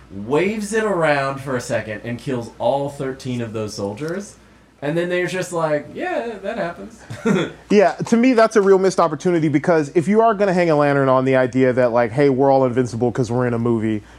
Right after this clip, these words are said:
Speaker 2: essentially is the joke they're making, there is a way to do that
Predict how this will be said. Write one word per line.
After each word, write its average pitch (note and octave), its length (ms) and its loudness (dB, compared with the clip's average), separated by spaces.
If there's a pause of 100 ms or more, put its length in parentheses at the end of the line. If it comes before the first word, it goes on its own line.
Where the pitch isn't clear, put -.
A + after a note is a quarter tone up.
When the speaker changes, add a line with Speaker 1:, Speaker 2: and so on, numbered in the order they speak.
Speaker 2:
essentially A#2+ 480 0
is G2+ 100 -2
the A2 80 -4
joke A2 260 0
they're G#2 120 -2
making, G#2 420 -6 (500)
there A3+ 160 4
is B3+ 160 0
a D4+ 60 4
way A3 340 2
to F#3 80 0
do E3+ 280 0
that D3 380 2